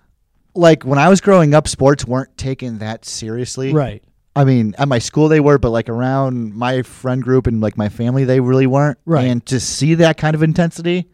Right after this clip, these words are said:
Speaker 2: Right.
Speaker 1: I don't know, 'cause, like, in the back,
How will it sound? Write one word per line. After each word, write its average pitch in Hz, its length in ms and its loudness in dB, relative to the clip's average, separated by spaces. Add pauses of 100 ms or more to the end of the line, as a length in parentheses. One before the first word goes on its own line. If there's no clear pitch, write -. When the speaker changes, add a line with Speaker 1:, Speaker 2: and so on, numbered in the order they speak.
(100)
Speaker 2:
Right. 110 300 -6 (420)
Speaker 1:
I 175 140 2
don't 208 120 4
know, 214 160 6
'cause, 135 280 0
like, 139 300 2
in 143 140 2
the 127 100 2
back, 156 560 -2